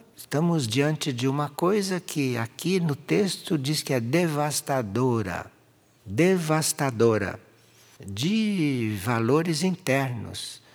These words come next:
de valores superiores, não de leis superiores. Então, eu tenho que arranjar uma forma, tem que surgir em mim algo que não permita que eu me identifique com isto.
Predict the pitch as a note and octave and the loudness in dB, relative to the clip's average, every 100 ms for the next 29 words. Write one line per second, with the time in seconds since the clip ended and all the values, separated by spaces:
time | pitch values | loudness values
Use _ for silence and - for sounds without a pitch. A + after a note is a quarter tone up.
0 | - _ G2 A#2 A#2 B2 C#3+ C#3 - - | -20 _ -6 -2 0 2 0 -2 -4 0
1 | D3+ C3 C3+ C3 A2 F#2+ G2 B2 F3+ C#3+ | 2 4 2 0 -2 -8 -8 -6 -6 -6
2 | A2+ A#2 B2 D#3 D3 - C#3 G#2+ G#2 F#2+ | -4 2 4 4 4 -2 -4 -4 -2 0
3 | E2 E2 - - - - - _ _ _ | -2 -4 -8 -10 -10 -12 -20 _ _ _
4 | _ _ - - - - C#3 D#3+ F#3 A#3+ | _ _ -20 -20 -20 -8 0 4 4 4
5 | A3 D3 D3 - E3+ F#3+ F#3 - G3+ G#3 | 0 0 0 2 2 2 0 -4 -2 -2
6 | G3 F3+ C#3+ - _ _ _ _ - A#2+ | -2 -6 -8 -14 _ _ _ _ -8 -2
7 | D#3+ D3 B2 A2+ B2 C3+ B2+ - D3 F#3+ | 0 0 0 0 0 -2 -4 -4 -4 -2
8 | G#3 A3 G#3+ - - - - _ D#3 D#3 | -4 -4 -8 -14 -20 -20 -20 _ 0 2
9 | D3+ - D#3+ C#3+ A#2+ F3+ E3+ D3 B2+ C#3 | -2 2 2 2 2 2 2 2 2 2
10 | F#3 G#3 F3+ - - - A#2 C#3+ F3 E3+ | 0 -2 -6 -14 -20 -4 0 2 0 0
11 | F3+ F#3+ - - - - - - D#3+ D3+ | -2 -2 -8 -20 -20 -20 -8 0 4 4
12 | C#3 C3+ B2 A#2 A2 G#2+ A2+ C3+ D#3+ E3 | 4 2 0 -2 -4 -4 -4 -2 -2 0
13 | D#3+ D#3+ F#3 G3+ - E3 - D#3+ E3+ F3 | 0 0 0 -2 -6 -6 -2 -2 0 0
14 | E3 D3+ C3+ B2 A#2 C3+ D3 C3+ F3 F3 | 0 -2 -2 -4 -4 0 2 2 0 0
15 | E3+ - A#3 G#3 - B2 A#2 A2 G2+ - | -4 0 0 0 0 -2 0 0 0 -6
16 | - | -10